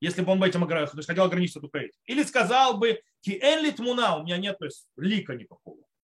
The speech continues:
"О ки эн камони", то есть или нет подобного тебе. То есть ты хочешь меня познать, вот ты познал, всё, прикол. На этом всё закончено. Но это же не так. Или что-нибудь похожее на это. Но он сказал, "Ше эн ли адгалель рак басагати бедиад рахай витаарай".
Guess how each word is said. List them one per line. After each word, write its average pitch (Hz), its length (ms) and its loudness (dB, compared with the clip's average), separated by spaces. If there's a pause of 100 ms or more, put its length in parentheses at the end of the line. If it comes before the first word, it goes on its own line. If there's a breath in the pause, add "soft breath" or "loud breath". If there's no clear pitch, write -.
(460)
"О 196 160 0
ки 196 180 -4
эн 330 300 4
камони", 262 440 4
то 151 80 -8
есть 175 100 -8
или 190 100 0
нет 262 220 -2
подобного 190 500 0
тебе. 127 200 -14
То - 40 -18
есть - 80 -20
ты - 80 -14
хочешь 214 160 -6
меня 214 140 -2
познать, 208 400 0
вот 214 200 -4
ты 180 80 -8
познал, 185 360 -2
всё, 156 120 -8
прикол. - 380 -12 (720)
На 190 100 2
этом 214 160 0
всё 190 120 -4
закончено. 160 400 -4
Но 147 100 -6
это 190 140 0
же 202 80 -2
не 240 100 0
так. 330 340 0 (1400)
Или 302 180 0
что-нибудь 285 260 2
похожее 202 340 2
на 135 40 -4
это. 117 120 -12
Но 220 360 4
он 277 240 0
сказал, 160 680 -2
"Ше - 360 -8
эн 392 600 2
ли 339 60 2
адгалель 214 600 2
рак 202 260 0
басагати 165 640 -4
бедиад 156 380 0
рахай 151 300 -2
витаарай". 123 560 -6